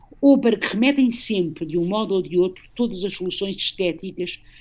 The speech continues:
e os recursos imagéticos utilizados pelo poeta. Então, o que eu acho é que esta, esta sensibilidade estética, por exemplo,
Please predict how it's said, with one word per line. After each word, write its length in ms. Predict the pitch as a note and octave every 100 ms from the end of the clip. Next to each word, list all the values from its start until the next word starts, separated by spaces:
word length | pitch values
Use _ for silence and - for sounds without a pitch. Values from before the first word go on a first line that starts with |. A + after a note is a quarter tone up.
| -
e 120 | F3+ G3+
os 120 | F3+
recursos 500 | - - G3+ - F3
imagéticos 960 | G#3+ G3+ F#3 D3 F#3+ G3 G3 G3 - F#3
utilizados 500 | - G3 F#3 F3+ -
pelo 160 | F3
poeta. 320 | D#3+ E3 D#3+ -
Então, 360 | A#3+ A#3 F3+ D#3 - - - - - -
o 100 | A#3
que 120 | B3+
eu 140 | A#3
acho 320 | A3+ A#3 A#3 A#3
é 80 |
que 360 | - G3+ F#3+ - - - -
esta, 640 | B3 B3 A#3+ - G#3 F#3+
esta 340 | G3+ G3 - F#3+
sensibilidade 840 | - C4 - A3 G3 G3 F#3+ F#3+
estética, 640 | - - G3 - E3+ D#3+ D#3+
por 140 | E3
exemplo, 340 | E3 F#3 F3+